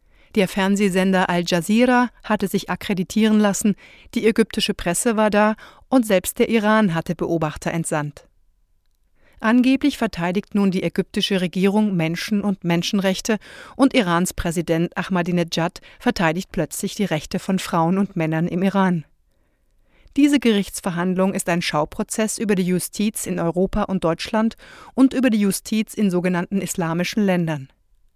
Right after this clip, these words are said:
Islamisten versuchen im Zusammenhang mit diesem Mord, die Scharia oder sogar die Todesstrafe in Europa zu verlangen.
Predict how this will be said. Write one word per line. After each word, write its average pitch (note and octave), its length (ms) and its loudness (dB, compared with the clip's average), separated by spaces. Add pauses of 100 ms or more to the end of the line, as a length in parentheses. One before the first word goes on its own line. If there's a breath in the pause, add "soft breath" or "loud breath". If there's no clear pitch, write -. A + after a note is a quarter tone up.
(960)
Islamisten C#4 640 0
versuchen G#3+ 500 0
im G#3+ 100 0
Zusammenhang F3+ 640 0
mit F#3+ 140 -2
diesem F#3 260 0
Mord, E3+ 320 -2 (400 loud breath)
die G3 80 -2
Scharia G#3+ 640 -2
oder E3+ 200 -2
sogar E3 280 -2
die F3 80 -2
Todesstrafe F#3+ 800 -4
in G3+ 120 -2
Europa D#3+ 460 -4
zu - 140 -6
verlangen. E3 440 -2